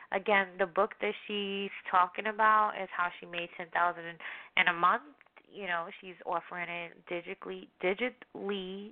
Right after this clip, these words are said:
for free, but you guys can also buy it on amazon dot com. I wanna give a shout out to my baby,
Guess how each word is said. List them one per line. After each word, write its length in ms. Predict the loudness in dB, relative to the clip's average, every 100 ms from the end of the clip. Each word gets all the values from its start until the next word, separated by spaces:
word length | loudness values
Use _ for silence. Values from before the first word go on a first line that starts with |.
| -8 -4
for 100 | -4 2
free, 300 | 2 2 -4 -8 -14 -14 -2
but 140 | 0 0
you 120 | 4
guys 220 | 4 4 -2
can 100 | -10 -2
also 400 | -4 -4 -10 -2
buy 300 | 2 2 0
it 60 | -8
on 100 | -12 -12
amazon 480 | -12 -10 -8 -8 -6
dot 180 | -6 -6 -2
com. 260 | -2 -2 -6
I 40 | -8
wanna 200 | -6 -8
give 140 | -8
a 80 | -10 -6
shout 140 | -4 -2
out 140 | -2 -6
to 40 | -2
my 200 | -2 0
baby, 500 | 0 -2 -2 -6